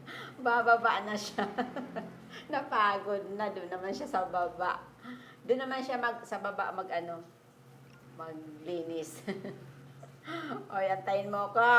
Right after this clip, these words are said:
Di ako makakababa. <laughs>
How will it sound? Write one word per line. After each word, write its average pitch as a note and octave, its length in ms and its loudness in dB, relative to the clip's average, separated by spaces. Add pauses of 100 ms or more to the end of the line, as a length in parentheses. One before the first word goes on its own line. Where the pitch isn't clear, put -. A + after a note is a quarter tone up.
(140)
Di F#3+ 80 0
ako F#3 160 0
makakababa. G#3+ 1040 8 (440)
<laughs> - 2500 -2